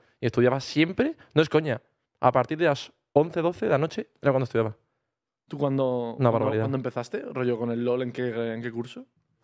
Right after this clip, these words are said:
Speaker 2: ¿Segundo,
Speaker 1: Yo,
Speaker 2: tercero
Speaker 1: a
Speaker 2: de eso?
Speaker 1: competir, no, a, pf, a lo mejor en primero, no me acuerdo. Me acuerdo en competir, tipo cuarto de eso, que yo era un chavalín, y ya me iba, me tenía que ir a Madrid o no sé dónde, y en esa época a mí me daba vergüenza de cojones decir, "Juego al lol, me voy a un torneo". Entonces,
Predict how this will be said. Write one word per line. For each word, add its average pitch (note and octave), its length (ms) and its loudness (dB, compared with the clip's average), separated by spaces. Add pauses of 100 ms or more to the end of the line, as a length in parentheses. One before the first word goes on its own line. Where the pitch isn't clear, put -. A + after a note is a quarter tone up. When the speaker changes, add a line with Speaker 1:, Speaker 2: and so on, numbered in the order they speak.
(260)
Speaker 2:
¿Segundo, B2 240 2
Speaker 1:
Yo, C#3+ 60 8
Speaker 2:
tercero C#3 240 2
Speaker 1:
a C#3+ 40 -2
Speaker 2:
de - 60 4
eso? B2+ 60 -2
Speaker 1:
competir, C#3 520 0 (220)
no, A2+ 100 -2
a, A2 280 0
pf, - 400 -10
a - 140 -12
lo G2 80 -6
mejor A2 200 2
en A2 120 0
primero, G#2+ 360 2
no G2+ 80 0
me G#2 60 2
acuerdo. G2+ 360 2 (160)
Me C3 60 6
acuerdo D3+ 140 6
en B2+ 60 -2
competir, B2+ 400 2
tipo C#3 180 2
cuarto B2+ 260 2
de A#2+ 160 4
eso, A2 200 -6
que F#3+ 60 -6
yo - 20 0
era A2+ 80 2
un A#2+ 60 0
chavalín, A#2 400 0 (180)
y - 100 2
ya B2 100 6
me B2+ 120 0
iba, C3+ 140 4
me B2+ 100 -2
tenía A#2 140 2
que B2+ 100 2
ir C#3+ 80 4
a C3+ 120 2
Madrid A2+ 480 2
o A2 60 4
no G#2+ 60 2
sé A2+ 100 -2
dónde, C#3 300 2 (500)
y A#2+ 100 0
en A2 80 4
esa A#2+ 160 2
época C3 240 2
a - 20 4
mí A#2+ 80 0
me A#2+ 60 2
daba B2+ 240 2
vergüenza A#2 600 0
de D#3 160 2
cojones C#3+ 480 2
decir, B2 420 2 (560)
"Juego D3 380 4
al C#3 160 2
lol, E3 360 4
me C#3 140 4
voy C3+ 140 4
a D3 80 6
un D3+ 100 -6
torneo". C#3 280 4
Entonces, C#3+ 340 0